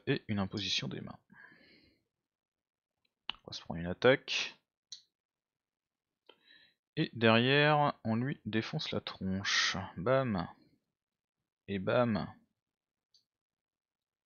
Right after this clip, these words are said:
C'est cadeau, ça m'a fait plaisir. Une bénédiction d'armure. Ok. Alors, qu'est-ce qu'il fait ?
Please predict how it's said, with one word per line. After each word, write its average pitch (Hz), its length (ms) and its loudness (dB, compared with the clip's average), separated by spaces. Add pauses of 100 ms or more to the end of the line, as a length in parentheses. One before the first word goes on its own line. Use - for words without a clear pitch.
(400)
C'est - 200 -8
cadeau, 120 300 0
ça - 140 -2
m'a 104 120 -4
fait 101 120 -8
plaisir. 92 480 -8 (220)
Une 95 120 -6
bénédiction 117 420 -4
d'armure. 95 640 -2 (720)
Ok. - 260 -14 (2250)
Alors, 117 220 0
qu'est-ce - 200 -6
qu'il - 140 -8
fait ? - 240 -6